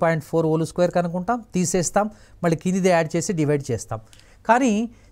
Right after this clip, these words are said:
చాలా సింపుల్గా మనము ఒక చిన్న టెక్నిక్ ఉపయోగించండి. ఎలా అంటే చూడండి, ఈ జీరో పాయింట్ ఫైవ్ని మీరు a అనుకోండి, జీరో పాయింట్ ఫోర్ను b అనుకోండి.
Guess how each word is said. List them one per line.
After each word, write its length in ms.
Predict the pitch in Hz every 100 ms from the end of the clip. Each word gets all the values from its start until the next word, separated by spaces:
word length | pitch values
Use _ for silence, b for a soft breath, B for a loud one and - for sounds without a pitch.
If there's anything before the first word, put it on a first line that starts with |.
| b -
చాలా 340 | 196 277 330 320
సింపుల్గా 460 | 269 240 254 233 226 208
మనము 260 | 190 202 196 185 - b b
ఒక 60 | 170 -
చిన్న 240 | 226 240 247 185 185 190 b b 226
టెక్నిక్ 340 | 226 247 214
ఉపయోగించండి. 880 | 170 165 143 135 117 107 - 104 104 113 b b 196
ఎలా 120 | 214 240
అంటే 140 | 220 214
చూడండి, 320 | 214 196 180 185 175 b b b
ఈ 40 | 180 151
జీరో 280 | 233 285 311 302
పాయింట్ 260 | 226 214 202 -
ఫైవ్ని 300 | 185 175 180
మీరు 200 | 175 220 - 156
a 20 | 160
అనుకోండి, 400 | 143 135 123 123 127 - - b b b b 143 143
జీరో 240 | 240 277 277 277
పాయింట్ 260 | 220 208 -
ఫోర్ను 280 | 196 208 170
b 20 | 147 147
అనుకోండి. 360 | 127 117 110